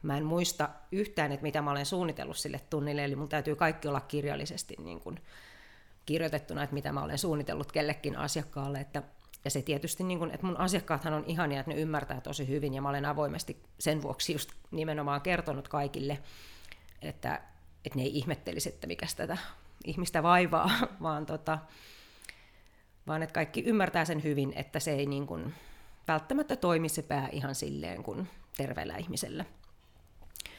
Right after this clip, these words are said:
Mutta sit niinku se, että kun pyst-, mä pystyn niinku pinnistelee sen työpäivän,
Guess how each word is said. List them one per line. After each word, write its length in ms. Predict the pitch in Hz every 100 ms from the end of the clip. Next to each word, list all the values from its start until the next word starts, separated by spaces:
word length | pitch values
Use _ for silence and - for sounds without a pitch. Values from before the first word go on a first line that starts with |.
| - - - - -
Mutta 360 | 160 156 160 - - - - -
sit 220 | 175 214 214
niinku 360 | 208 180 175 180 - -
se, 200 | - 190
että 160 | -
kun 280 | - 170 165
pyst-, 260 | - 175 -
mä 100 | 175
pystyn 400 | 196 190 180 160
niinku 360 | 143 151 156 156 - - - - -
pinnistelee 600 | 180 196 185 160 147 147
sen 340 | - 147 139 - - - - - - - - - -
työpäivän, 840 | - 156 156 160 143 139 110 147 160